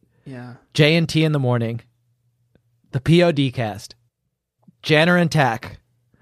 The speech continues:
Speaker 2: Condemned, depraved, incriminated, licentious, reprehensible, and doomed. A Doom podcast.
Speaker 1: Okay.
Speaker 2: Out of Line and Doomed, an On the Line podcast.
Speaker 1: Yep.
Speaker 2: Babyland Rules. The Great British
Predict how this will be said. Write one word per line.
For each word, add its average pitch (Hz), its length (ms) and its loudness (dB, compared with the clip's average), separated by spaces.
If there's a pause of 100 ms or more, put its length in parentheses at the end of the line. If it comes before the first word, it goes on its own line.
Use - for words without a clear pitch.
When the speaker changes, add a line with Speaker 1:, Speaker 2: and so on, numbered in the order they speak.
(400)
Speaker 2:
Condemned, 165 680 2
depraved, 156 540 2
incriminated, 151 680 2
licentious, 143 600 0
reprehensible, 139 840 0
and 143 200 0
doomed. 110 460 -2 (280)
A 123 80 -2
Doom 147 460 2
podcast. 98 680 -10 (140)
Speaker 1:
Okay. 113 220 -20 (200)
Speaker 2:
Out 175 180 4
of 147 140 -2
Line 156 500 0 (200)
and 143 340 -2
Doomed, 127 560 0 (500)
an 135 140 -2
On 147 200 2
the 127 80 -2
Line 131 280 2
podcast. - 600 -16 (100)
Speaker 1:
Yep. - 220 -16 (640)
Speaker 2:
Babyland 165 520 2
Rules. 143 460 -2 (580)
The 139 180 -4
Great 147 280 -2
British 127 340 -2